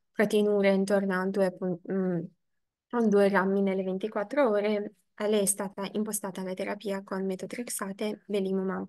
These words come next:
e prednisone, che lei appunto continuava ad autogestire perché lei, eh, abitava fra Albania e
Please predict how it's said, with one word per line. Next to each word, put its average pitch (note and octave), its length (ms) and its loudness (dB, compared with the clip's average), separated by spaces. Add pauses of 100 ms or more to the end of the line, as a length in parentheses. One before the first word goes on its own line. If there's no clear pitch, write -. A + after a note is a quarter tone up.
(120)
e G#3+ 120 -2
prednisone, G3 760 -2 (380)
che A#3+ 160 0
lei G3+ 360 2
appunto G3+ 540 0
continuava G3 920 0
ad F#3+ 160 0
autogestire G3 760 0
perché G#3 300 -2
lei, G3 380 2 (920)
eh, G3+ 440 2
abitava G3 600 2
fra F#3+ 580 -2
Albania G3 1000 2 (200)
e F#3+ 880 -2